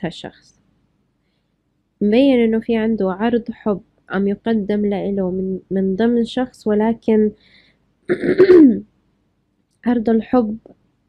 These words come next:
فيه شوي من التلاعب، لأنه <clears throat> Seven of Swords، آه، هو لص التاروت أو السارق في التاروت، ففي إشي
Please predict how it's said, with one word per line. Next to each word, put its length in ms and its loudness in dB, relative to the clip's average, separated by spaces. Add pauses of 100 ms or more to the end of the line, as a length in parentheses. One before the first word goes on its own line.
(160)
فيه 340 2
شوي 400 -2
من 160 0
التلاعب، 720 0
لأنه 760 2 (2000)
<clears throat> 680 2 (1080)
Seven 600 0 (120)
of 180 0
Swords، 720 0 (600)
آه، 640 0
هو 280 4
لص 380 -2
التاروت 600 -2
أو 200 -2
السارق 540 -2
في 80 -12
التاروت، 520 -4
ففي 520 -4
إشي 480 0